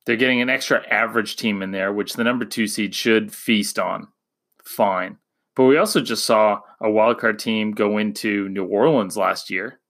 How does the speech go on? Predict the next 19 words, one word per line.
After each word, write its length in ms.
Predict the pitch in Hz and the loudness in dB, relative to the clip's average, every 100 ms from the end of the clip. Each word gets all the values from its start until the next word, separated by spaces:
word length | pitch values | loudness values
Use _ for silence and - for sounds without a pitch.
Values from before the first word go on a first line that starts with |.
| _ - | _ -16
and 140 | 95 | -6
beat 220 | 113 107 | -4 -2
them. 340 | 123 143 104 - _ - _ | 0 0 -2 -8 _ -20 _
So 180 | - 120 | -4 0
now 200 | 123 175 | 0 0
you've 280 | 185 120 104 | 0 -2 0
got 340 | 110 104 - _ _ _ _ _ _ _ _ - | 2 4 0 _ _ _ _ _ _ _ _ -6
a 80 | 110 | -4
pot-, 300 | 120 110 - | -4 -6 -4
and 200 | 135 139 | -2 0
then 240 | 123 107 | 0 0
the 100 | 123 | 0
week 280 | 110 143 - | 2 2 2
after 540 | 127 160 - 107 101 _ _ _ _ _ _ _ - | 0 0 0 0 0 _ _ _ _ _ _ _ 2
did 220 | 135 113 | 2 2
nothing 680 | 107 104 113 120 - 110 82 _ _ _ _ _ _ - | -2 -4 0 0 2 -2 -2 _ _ _ _ _ _ -4
against 340 | 120 113 101 | 0 0 -2
the 100 | 107 | -6
forty-niners. 760 | - 104 104 104 101 98 104 | -2 -2 0 0 0 -4 -12